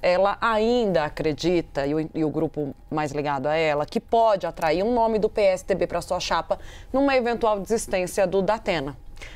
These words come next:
A Tabata Amaral fez chegar recentemente, inclusive, eu apurei, aliados tucanos que já queria anunciar o nome na convenção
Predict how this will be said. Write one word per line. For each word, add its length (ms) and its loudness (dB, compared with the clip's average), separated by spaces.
A 160 0
Tabata 400 0
Amaral 320 2
fez 720 -2
chegar 460 0
recentemente, 720 -2
inclusive, 920 0
eu 120 0
apurei, 420 0
aliados 1000 -2
tucanos 920 -4
que 320 0
já 340 0
queria 320 0
anunciar 420 0
o 40 -2
nome 260 0
na 260 2
convenção 760 -2